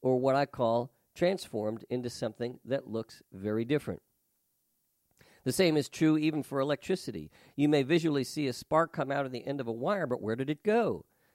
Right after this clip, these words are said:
Well, it just changed. What about water? Well, we still have the same water on the earth that has existed for thousands of years. It just changes and cycles back. And new water is created through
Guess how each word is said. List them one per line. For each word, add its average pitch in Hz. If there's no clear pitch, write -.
Well, 165
it 180
just 196
changed. 120
What 160
about 185
water? 185
Well, 180
we 196
still 196
have 180
the 160
same 180
water 170
on 156
the 143
earth 175
that 143
has 123
existed 143
for 123
thousands 165
of 113
years. 101
It 120
just -
changes 107
and 101
cycles 107
back. 104
And 156
new 262
water 120
is 120
created 143
through 127